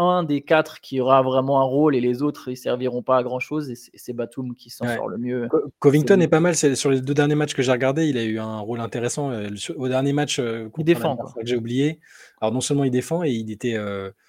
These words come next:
Speaker 2: je, il, il a rentré deux, deux tirs à trois points aussi. Alors, c'est, c'est, c'est plus trop son habitude, hein, je suis d'accord, là,
Speaker 1: C'était,
Speaker 2: euh, ce
Speaker 1: c'était
Speaker 2: soir,
Speaker 1: contre le
Speaker 2: il
Speaker 1: Thunder. Contre le Thunder, il a fait un bon match, ouais.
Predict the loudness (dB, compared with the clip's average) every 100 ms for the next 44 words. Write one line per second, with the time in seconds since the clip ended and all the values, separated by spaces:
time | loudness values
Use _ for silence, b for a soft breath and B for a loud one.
0 | _ -10 -6 -4 -6 -4 -2 0 0 2
1 | 2 4 2 0 -2 0 0 0 -2 -2
2 | -2 -2 -2 -2 -6 -8 -10 -14 _ _
3 | B B -6 -4 -2 2 4 4 2 0
4 | -2 -2 -2 -4 -6 0 0 2 0 -4
5 | -2 2 2 2 2 2 4 4 2 -6
6 | -6 -2 0 4 4 4 2 -2 -4 -2
7 | -4 -6